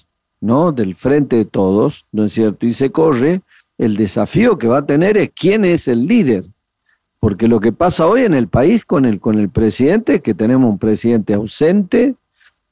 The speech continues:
de la toma de decisiones de todos los días para resolver los problemas de los argentinos, ¿no es cierto? Y ese es el problema político que genera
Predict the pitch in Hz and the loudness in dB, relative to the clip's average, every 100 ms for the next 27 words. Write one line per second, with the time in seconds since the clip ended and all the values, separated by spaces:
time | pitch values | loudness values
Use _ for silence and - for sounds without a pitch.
0 | _ 123 120 117 - 156 170 131 117 110 | _ 0 2 0 0 0 2 2 2 2
1 | 110 123 107 139 160 165 127 107 107 - | 0 -2 0 2 2 4 2 2 0 2
2 | 135 123 113 101 160 214 - 120 110 110 | 2 4 2 2 2 0 0 0 0 0
3 | 98 113 123 117 104 110 113 117 107 98 | 0 2 2 2 0 0 2 2 2 2
4 | 101 95 107 104 113 156 202 220 220 _ | 0 -2 -2 -2 2 2 4 0 -2 _
5 | _ - - _ _ - 117 117 131 139 | _ -20 -20 _ _ 0 0 2 2 2
6 | 131 190 196 165 123 143 165 220 214 160 | 0 0 2 4 4 4 2 2 2 0
7 | 123 - 131 147 160 143 123 - 131 135 | 0 0 2 2 2 2 0 -2 0 2
8 | 185 175 233 - 233 220 117 117 123 151 | 2 0 -4 0 -2 0 -6 -2 0 2
9 | 185 220 | 2 0